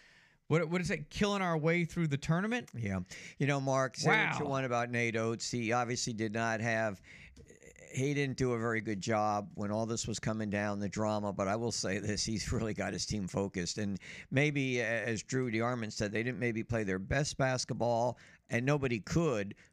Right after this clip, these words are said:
Speaker 2: playing three games, you're gonna have lulls. And, uh, I know in one game, I'm trying to remember, they all co-, flow together. I think it was game two. They couldn't hit a three in the first half,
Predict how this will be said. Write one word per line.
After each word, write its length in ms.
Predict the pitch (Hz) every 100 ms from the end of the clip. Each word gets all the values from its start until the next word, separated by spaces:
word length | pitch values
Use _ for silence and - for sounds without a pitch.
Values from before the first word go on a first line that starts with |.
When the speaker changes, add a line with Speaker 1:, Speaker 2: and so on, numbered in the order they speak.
| -
Speaker 2:
playing 300 | 139 127 120
three 240 | 123 127
games, 400 | 113 131 135 117
you're 80 | 113
gonna 220 | 117 127
have 180 | 113 110
lulls. 500 | 98 131 123 110 113
And, 360 | 110 110 107 117
uh, 220 | 120 113
I 120 | 113
know 200 | 123 127
in 120 | 113
one 200 | 117 139
game, 220 | 127 113 110
I'm 100 | 107
trying 240 | 135 127
to 60 | 110
remember, 340 | 107 120 120
they 80 | 104
all 140 | 113
co-, 140 | - 127
flow 280 | - 131
together. 380 | 110 98 110 117
I 60 | 98
think 220 | 131 127
it 40 |
was 120 | 104 98
game 300 | 120 117 101
two. 340 | - 135 107 - - -
They 100 | 113
couldn't 300 | 117 143 120
hit 140 | 113 123
a 80 |
three 240 | 110 127 113
in 80 | 101
the 80 |
first 340 | 98 117 107 -
half, 320 | 104 98 87